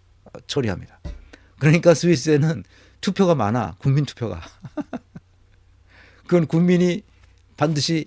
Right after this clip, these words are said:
해야 되는 거예요. 그 이 국민투표는 연방 차원에서도 하고 칸톤, 그 주-, 우리가 주라고 말하는 그 칸톤 차원에서도 하고 일반 지방, 지방, 지방자치가 다 돼 있으니까 지방자치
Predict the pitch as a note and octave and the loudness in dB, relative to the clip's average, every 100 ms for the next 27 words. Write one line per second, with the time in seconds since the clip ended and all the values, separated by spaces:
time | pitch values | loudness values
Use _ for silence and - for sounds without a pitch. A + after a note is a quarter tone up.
0 | G#3 E3 E3 B2 F2+ F2+ - - - _ | -2 4 4 2 -6 -10 -20 -20 -20 _
1 | _ _ _ _ _ _ - D#3 E3 F3 | _ _ _ _ _ _ -4 2 4 4
2 | F3 - E3 E3+ D3+ C#3 E3+ C3+ B2+ D#3 | 2 2 2 2 0 -2 0 4 4 6
3 | F#3 E3 D#3+ C#3 - A2+ A2+ A#3+ - - | 2 2 0 0 0 -2 0 -8 -10 -20
4 | - - F3 - A2+ E2+ _ _ A2+ G#2 | -16 -4 -4 0 -4 -4 _ _ -6 -6
5 | - B2 A#2+ A2+ - B2+ B2+ A2+ G#2 F#2 | -6 -4 0 0 0 0 2 2 2 0
6 | G#2+ C3 C3 - E3+ - G3 E3+ C#3+ B2+ | -4 -6 -6 -4 -4 -2 -2 -2 -2 -2
7 | A2+ A2+ A2+ G3+ - - - - D3 D#3 | -2 -4 -2 -4 -6 -20 -10 0 4 4
8 | D3+ C#3 - _ _ - D#3 D#3 E3 D3+ | 2 -4 -14 _ _ -6 0 4 4 2
9 | - _ - _ _ - C3+ D3+ C#3+ C#3 | -6 _ -20 _ _ -8 4 6 6 0
10 | A#2+ - C#3+ C3+ C3+ B2+ D3 A#2+ G#2 - | -4 -4 0 2 2 0 0 -2 -4 -10
11 | _ - A2+ A2 - A2 G#2 G2 - F#2 | _ -10 -4 -4 -4 -6 -4 -4 -4 -8
12 | E2+ G2 G#3+ _ _ _ - - A#2+ A#2+ | -8 -8 -10 _ _ _ -18 -4 0 0
13 | A2 G2+ - A2 G2+ | 0 -4 -4 -6 -6